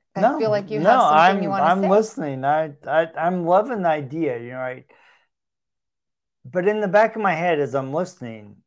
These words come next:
Speaker 2: you know, I think it takes a lot of courage and self-reflection to be able to go, "You know what? What you just said to me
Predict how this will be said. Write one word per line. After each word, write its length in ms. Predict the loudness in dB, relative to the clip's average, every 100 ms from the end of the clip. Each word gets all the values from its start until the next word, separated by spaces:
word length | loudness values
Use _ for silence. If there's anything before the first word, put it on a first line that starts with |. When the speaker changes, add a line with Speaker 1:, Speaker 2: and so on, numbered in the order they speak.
| _
Speaker 2:
you 80 | -16
know, 80 | -14
I 120 | -12 -12
think 640 | -8 -6 -4 -8 -12 _ _ _ _ _ _ _
it 320 | -2 -2 -2 -6
takes 580 | -4 -2 -4 -12 -20 _ _ _ _ _ _ _ _ _ _ _ _ _ _ _ -4
a 100 | -2
lot 360 | 2 4 4
of 220 | 2 -6
courage 680 | -8 -4 -2 -2 -6 -12 -20 _ -14
and 180 | -12
self-reflection 2750 | -12 -14 -6 -2 -2 -4 -12 -20 _ _ _ _ _ _ _ _ _ _ _ -6 -6 -6 -4 -2 -2 -8 -14 -12
to 80 | -12
be 200 | -8 -4
able 200 | -4 -4
to 60 | -6
go, 120 | -6
"You 200 | -6 -6
know 120 | -6
what? 340 | -4 -6 -8 _
What 300 | -8 -8 -6
you 80 | -10
just 240 | -10 -12
said 280 | -4 -4 -4
to 80 | -10
me 300 | -12 -12 -16